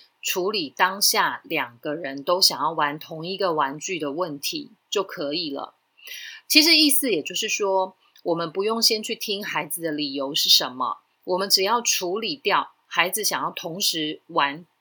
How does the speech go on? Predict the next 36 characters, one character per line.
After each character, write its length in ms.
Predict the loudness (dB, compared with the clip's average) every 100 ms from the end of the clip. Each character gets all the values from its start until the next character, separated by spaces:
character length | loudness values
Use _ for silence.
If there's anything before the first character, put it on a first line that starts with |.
| _
同 240 | -14 -10 -6
一 80 |
个 140 | -2 0
玩 260 | 0 -2
具 160 | -6 -6
的 120 | -6
问 220 | -6 -8
题， 300 | -10 -12 -12 -16 -20 -12 -4
其 140 | 2
实 140 | 2
就 140 | 2 -2
可 300 | -2 -8 -6
以 160 | -6
了。 200 | -6 -10 -14 _ _ -8
好， 180 | -8 -8 -12 -16 -2
那 340 | 4 4 4 -4 _ _ _ _ _ _ _ _ _ _ _
处 180 | -4 0
理 120 | 2
的 80 | 2
方 280 | 2 0 2
法 240 | 2 2
呢， 160 | -2 -6
我 140 | -6
分 200 | -4 -4
成 240 | -4 -4 0
四 260 | 2 2
个 120 | 0 -6
步 240 | -8 -8
骤。 260 | -4 -2 -4 _ _ _ -16 -14 -14 -2
第 140 | 2 4
一 60 |
个 100 | 2
步 220 | 0 -2
骤 240 | -2 -2 -2
就 100 | -2
是 300 | -2 -2